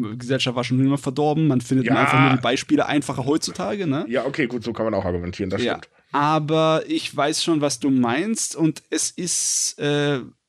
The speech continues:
Speaker 1: abzusehen, weil halt die, besonders die Suchalgorithmen in bestimmten, äh,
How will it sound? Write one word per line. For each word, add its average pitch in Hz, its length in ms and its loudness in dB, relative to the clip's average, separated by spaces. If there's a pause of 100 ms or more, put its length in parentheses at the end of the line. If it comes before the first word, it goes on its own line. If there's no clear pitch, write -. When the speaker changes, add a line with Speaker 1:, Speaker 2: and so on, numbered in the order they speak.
(160)
Speaker 1:
abzusehen, 131 1080 -2
weil 127 340 -4
halt 147 540 -4
die, - 120 -14
besonders 131 500 -2
die 135 100 -4
Suchalgorithmen 120 800 -2
in 139 180 4
bestimmten, 139 1120 0
äh, - 40 -12